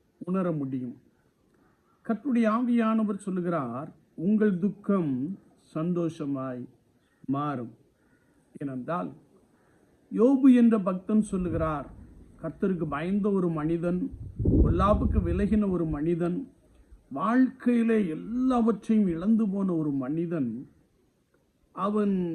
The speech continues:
சொல்லுகின்ற பொழுது, "என் துக்கம் சொல்லி முடியாது" என்று சொல்லுகிறார். "என் துக்கத்தின் மத்தியிலே, என் துயரத்தின் மத்தியிலே,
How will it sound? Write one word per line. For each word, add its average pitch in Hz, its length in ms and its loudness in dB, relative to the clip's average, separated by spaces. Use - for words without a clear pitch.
சொல்லுகின்ற 233 520 0
பொழுது, 202 260 -4
"என் 190 280 -4
துக்கம் 226 560 0
சொல்லி 262 640 4
முடியாது" 208 720 2
என்று 165 220 -4
சொல்லுகிறார். 123 640 -12
"என் 165 220 0
துக்கத்தின் 240 600 4
மத்தியிலே, 214 760 6
என் 170 200 0
துயரத்தின் 208 640 4
மத்தியிலே, 185 680 0